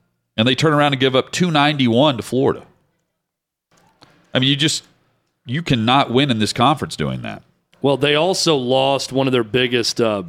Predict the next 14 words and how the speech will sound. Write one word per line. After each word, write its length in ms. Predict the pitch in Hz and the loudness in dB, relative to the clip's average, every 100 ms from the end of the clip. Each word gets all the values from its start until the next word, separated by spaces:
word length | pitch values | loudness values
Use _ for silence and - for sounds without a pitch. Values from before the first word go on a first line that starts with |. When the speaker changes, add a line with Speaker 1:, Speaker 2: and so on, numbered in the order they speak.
| - | -10
Speaker 2:
commitments 680 | - 123 131 117 101 - - - _ _ _ _ | -4 -2 -2 -4 -8 -8 -10 -12 _ _ _ _
for 140 | - | -4
next 340 | 123 131 135 - | 0 0 -2 0
year, 220 | 120 107 | 0 2
I 80 | 110 | 0
know 160 | 120 117 | 0 -2
today, 540 | - 113 117 101 87 - | -2 -2 0 -2 -8 -10
who 100 | 110 | -4
decommitted 580 | 120 120 117 117 110 98 | -2 -2 0 0 0 -2
from 400 | - 104 98 98 | -4 -4 -4 -6
Texas 360 | - 117 107 - | -4 -6 -4 -2
A 60 | 113 | -2
and 100 | 107 | -2
M. 280 | 113 120 | -2 -2